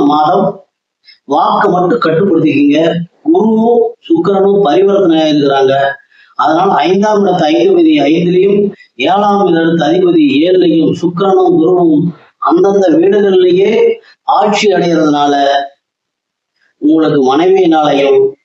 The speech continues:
மற்ற எல்லா விஷயங்கள்னாலையும், இரண்டாம் இடத்ததிபதியும் ஆட்சி ஆகிறதுனால உங்களுக்கு மிகச்சிறந்த ஒரு தனவரவு. இது வரைக்கும்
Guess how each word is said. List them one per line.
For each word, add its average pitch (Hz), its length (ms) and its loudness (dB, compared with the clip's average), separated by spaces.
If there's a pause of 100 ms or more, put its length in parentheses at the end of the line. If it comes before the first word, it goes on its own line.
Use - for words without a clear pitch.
(500)
மற்ற 151 360 -2 (180)
எல்லா 196 260 0 (160)
விஷயங்கள்னாலையும், 165 960 0 (380)
இரண்டாம் 190 520 0
இடத்ததிபதியும் 196 760 0
ஆட்சி 170 240 -2
ஆகிறதுனால 151 400 0 (600)
உங்களுக்கு 151 480 0 (280)
மிகச்சிறந்த 190 840 0
ஒரு 165 160 0
தனவரவு. 160 500 0
இது 156 140 0
வரைக்கும் 202 500 0